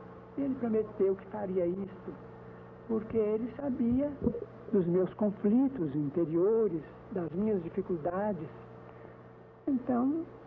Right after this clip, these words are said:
desde mil novecentos e vinte e sete, quando eu abracei a doutrina espírita,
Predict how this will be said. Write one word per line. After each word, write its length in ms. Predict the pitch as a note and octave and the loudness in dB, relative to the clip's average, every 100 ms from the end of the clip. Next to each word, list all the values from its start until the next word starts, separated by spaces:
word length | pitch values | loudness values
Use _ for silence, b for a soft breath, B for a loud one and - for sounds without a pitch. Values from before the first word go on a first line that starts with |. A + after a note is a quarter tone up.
| - | -6
desde 360 | F3+ A3 C4 A3 | 2 4 6 6
mil 100 | G3+ | 4
novecentos 300 | F3+ F#3 D#3+ | 4 0 0
e 40 | |
vinte 160 | E3 D#3 | -2 -4
e 120 | - | 0
sete, 340 | F3+ F#3 F#3 - | 2 2 0 -4
quando 180 | F3 E3+ | -2 2
eu 60 | |
abracei 600 | E3+ E3 D3+ - G3 F3 - - - - - - - - - | 2 0 -4 -4 0 2 0 -8 -18 -18 -20 -20 -20 -20 -12
a 260 | F3 D#3+ D#3+ | -6 -4 -2
doutrina 520 | D3 E3+ - G3+ F#3 | 2 0 4 4 6
espírita, 840 | E3+ - - F#3+ G3+ F3 D#3+ E3+ | 4 0 2 4 4 2 0 0